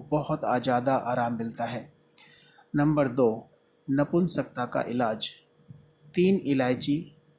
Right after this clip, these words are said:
तीन ग्राम छोई मोई की जड़, तीन ग्राम सैमल की छाल को कूट पीसकर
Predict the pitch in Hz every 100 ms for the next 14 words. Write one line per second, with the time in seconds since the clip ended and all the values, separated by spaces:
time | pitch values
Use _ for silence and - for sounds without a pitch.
0 | - 165 180 165 143 143 156 - - 151
1 | 151 131 120 123 110 131 180 - _ _
2 | _ _ _ _ _ _ 175 190 202 151
3 | 139 143 156 - - - - - 147 160
4 | 143 139 156 143 - 160 147 156 - 123
5 | 117 - - _ _ _ _ _ _ _
6 | - 175 185 170 156 143 - 127 139